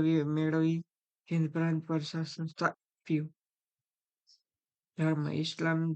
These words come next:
ધર્મનો પ્રવેશ અને શાસન પદ્ધતિઓમાં ફેરફાર. ભાષા અને વિજ્ઞાન, અરબી ભાષા અને વિજ્ઞાનમાં લાવવામાં આવ્યો,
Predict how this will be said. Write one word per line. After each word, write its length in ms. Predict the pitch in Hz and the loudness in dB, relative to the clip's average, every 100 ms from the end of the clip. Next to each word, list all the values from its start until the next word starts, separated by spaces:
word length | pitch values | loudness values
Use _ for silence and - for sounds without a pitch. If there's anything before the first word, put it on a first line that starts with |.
| - _ _ _ | -6 _ _ _
ધર્મનો 460 | 160 151 160 160 156 | -4 -2 0 0 0
પ્રવેશ 400 | 147 156 160 160 | -2 -2 0 -2
અને 200 | 165 156 | -2 -2
શાસન 380 | 151 160 165 160 | -2 -4 -2 -4
પદ્ધતિઓમાં 680 | 160 151 151 - 160 156 151 | -2 -6 -6 -4 -2 0 0
ફેરફાર. 460 | 160 156 156 151 147 - _ _ _ _ _ _ - | -2 -2 -2 -4 -6 -12 _ _ _ _ _ _ -4
ભાષા 320 | 160 160 160 | -4 0 0
અને 180 | 160 156 | 2 2
વિજ્ઞાન, 400 | 156 160 147 139 | 2 0 -2 0
અરબી 320 | 151 156 156 | 0 0 -2
ભાષા 400 | 156 156 - 165 | 0 -2 -2 -2
અને 220 | 156 147 147 | -2 -2 -2
વિજ્ઞાનમાં 600 | 151 151 156 156 156 151 | -2 -2 -2 0 0 2
લાવવામાં 520 | 151 160 160 156 151 | 2 4 2 2 2
આવ્યો, 320 | 156 151 143 | 2 2 0